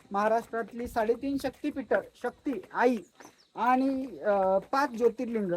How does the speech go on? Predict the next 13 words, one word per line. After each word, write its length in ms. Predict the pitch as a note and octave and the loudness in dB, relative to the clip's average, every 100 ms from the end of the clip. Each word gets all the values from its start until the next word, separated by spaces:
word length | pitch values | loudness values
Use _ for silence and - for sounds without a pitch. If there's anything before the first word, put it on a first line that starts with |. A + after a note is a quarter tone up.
| F3+ | -4
म्हणजे 260 | G3+ G#3 A3+ | -6 -2 -2
काय 400 | - A#3 A3+ A#3 | 0 2 4 4
आपला, 340 | A3 - G#3+ G#3+ G#3+ A3+ E3+ F#3+ | 0 -2 -2 0 0 -4 -8 -4
अ, 80 | F3+ E3+ D#3+ D#3 D#3+ D#3+ E3 - - | 2 4 4 2 0 0 -4 -12 -6
शंभू 260 | A3+ A3 B3 | -2 0 0
महादेव 400 | A#3 A3 G#3+ G#3 G#3 | 2 4 4 2 -2
शंकर, 320 | G#3 G3 G#3+ - - - _ - | -6 0 0 -2 -18 -20 _ -2
तर 80 | A3 | -2
ही 400 | - B3+ C4 C4 | -2 -4 -4 -4
ठिकाणं 400 | B3+ C4+ C4 B3+ | -4 0 0 0
आपल्याला 320 | A#3+ B3 B3 | -2 -2 0
या 180 | A#3+ A#3+ | 0 0
यात्रेत 400 | A#3+ A3 A3 | 0 -2 -4